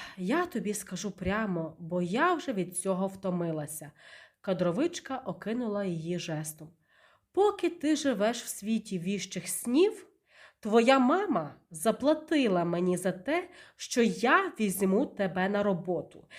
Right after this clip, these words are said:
і півроку ти на ній втримаєшся. Повір,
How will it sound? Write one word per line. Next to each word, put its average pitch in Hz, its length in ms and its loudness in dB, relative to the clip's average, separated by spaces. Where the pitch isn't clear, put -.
і 311 140 8
півроку 233 880 4
ти 214 360 -4
на 202 180 0
ній 175 360 -2
втримаєшся. 160 960 -2
Повір, 190 720 4